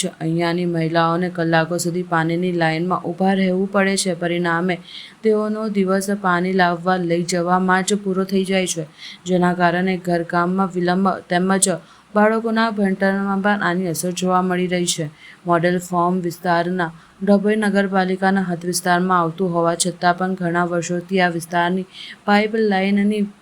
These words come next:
વંચિત છે. આ વિસ્તારના લોકો સમયસર પોતાના વેરા ભરે છે, જે વેરામાં પાણીનો વેરો પણ ભરી રહ્યા છે તેવું સ્થાનિક લોકોએ જણાવ્યું હતું. તેમ છતાં વિસ્તારમાં પાણી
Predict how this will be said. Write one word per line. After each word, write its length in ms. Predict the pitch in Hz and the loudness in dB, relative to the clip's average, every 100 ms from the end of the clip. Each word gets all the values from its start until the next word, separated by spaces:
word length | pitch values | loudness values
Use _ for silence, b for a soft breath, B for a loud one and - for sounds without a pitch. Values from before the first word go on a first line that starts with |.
| 160 | -2
વંચિત 420 | 170 170 196 202 202 | -2 0 -2 0 0
છે. 180 | 202 151 B B B - | 0 -4 B B B 0
આ 60 | 175 | 0
વિસ્તારના 680 | 175 170 180 170 180 185 185 | 2 -2 -2 0 0 0 0
લોકો 260 | 175 175 190 | 0 0 -2
સમયસર 480 | 185 175 175 170 190 | -2 -2 -2 -2 -2
પોતાના 460 | 190 180 185 190 175 | -2 -2 0 0 0
વેરા 260 | 165 170 180 | 0 2 2
ભરે 280 | 190 185 | 2 0
છે, 180 | 190 190 160 | 0 0 -2
જે 240 | - 190 | 0 -2
વેરામાં 600 | 180 175 165 175 180 175 b b - | 0 0 2 2 2 -2 b b -2
પાણીનો 400 | 214 214 220 220 220 | 0 2 0 0 2
વેરો 280 | 208 196 202 | 2 2 0
પણ 260 | 214 214 | 0 0
ભરી 220 | 190 180 190 | 2 2 2
રહ્યા 340 | 190 185 185 | 2 2 2
છે 100 | 196 185 | 0 -2
તેવું 260 | 180 180 190 b b - | 0 0 0 b b -10
સ્થાનિક 440 | - 214 220 226 226 | 0 2 2 0 0
લોકોએ 360 | 214 190 202 208 | 0 0 2 2
જણાવ્યું 540 | 202 185 185 180 196 | 2 2 2 2 0
હતું. 180 | 165 165 | -2 -4
તેમ 180 | 175 175 | -4 -4
છતાં 420 | 170 175 180 180 | -4 -2 2 2
વિસ્તારમાં 560 | 175 165 180 170 180 180 | 2 -2 0 2 0 2
પાણી 320 | 170 165 185 | 2 2 2